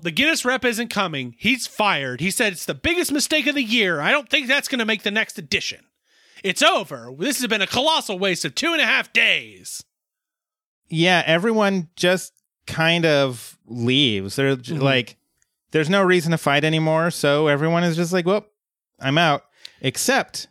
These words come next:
Speaker 2: for Troy and Abed, who are still kinda standing there and half-heartedly, uh, flinging their pillow at each other.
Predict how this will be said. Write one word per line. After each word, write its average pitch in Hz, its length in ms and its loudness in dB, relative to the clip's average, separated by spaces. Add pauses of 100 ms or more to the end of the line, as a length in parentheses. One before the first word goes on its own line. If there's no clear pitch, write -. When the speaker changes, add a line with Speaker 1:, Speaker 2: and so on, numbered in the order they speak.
(100)
Speaker 2:
for 139 160 -2
Troy 190 300 2
and 151 80 2
Abed, 123 460 2
who 139 160 0
are 139 100 2
still 180 240 0
kinda 170 260 0
standing 147 460 2
there 127 280 2
and 113 160 -4
half-heartedly, 131 1080 0 (420)
uh, 117 520 2 (280)
flinging 139 920 0
their 120 160 0
pillow 113 640 0
at 101 80 -2
each 101 220 -8
other. 101 420 -4